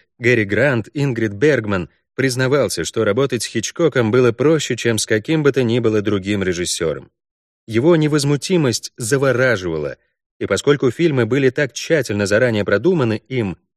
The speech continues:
что актеры в той или иной сцене мало что могли изменить, можно было не нервничать. Все шло гладко и четко, как отлаженный часовой механизм.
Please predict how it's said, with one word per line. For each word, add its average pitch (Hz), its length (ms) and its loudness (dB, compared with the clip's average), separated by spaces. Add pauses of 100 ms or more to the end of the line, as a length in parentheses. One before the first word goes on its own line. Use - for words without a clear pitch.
(100)
что - 240 0
актеры 117 360 2
в - 100 -6
той 143 220 4
или 123 280 0
иной 123 180 2
сцене 120 360 0
мало 120 280 0
что 104 200 -6
могли 101 260 -2
изменить, 120 480 -4 (400)
можно 160 400 2
было 127 460 2 (160)
не 123 240 -2
нервничать. 78 760 -8 (880)
Все 185 240 0
шло 156 280 0
гладко 110 460 0
и 90 120 0
четко, 131 480 -2
как 120 200 2
отлаженный 139 640 0
часовой 98 480 0
механизм. 82 580 -6